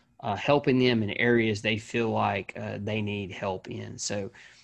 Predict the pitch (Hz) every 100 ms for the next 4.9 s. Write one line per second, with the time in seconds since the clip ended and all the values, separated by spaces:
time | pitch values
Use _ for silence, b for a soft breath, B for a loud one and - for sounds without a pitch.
0 | B - 110 98 98 - 139 135 131 180
1 | 180 135 127 - - 135 131 127 120 110
2 | 113 107 131 117 110 117 120 117 - 113
3 | 104 120 107 107 117 110 110 110 104 -
4 | - 107 104 98 117 123 120 117